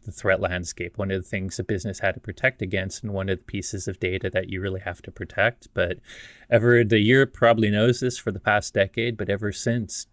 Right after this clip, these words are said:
chip and pin started working, or at least chip and signature started coming here in the U S,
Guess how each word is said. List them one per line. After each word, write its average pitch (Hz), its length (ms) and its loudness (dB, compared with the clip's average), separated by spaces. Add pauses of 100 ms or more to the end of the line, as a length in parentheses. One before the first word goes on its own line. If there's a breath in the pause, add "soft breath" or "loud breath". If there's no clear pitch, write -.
(100)
chip - 300 -8
and 95 180 -4
pin 98 220 -2
started 98 520 0 (120)
working, 104 400 -4
or 92 40 -2
at 95 120 -2
least 101 200 -2
chip - 200 -8
and 95 100 -6
signature 107 400 -4
started 92 420 -8
coming 95 300 -4
here 95 160 -8
in 92 120 -6
the 90 100 -4
U 90 220 0
S, 92 440 0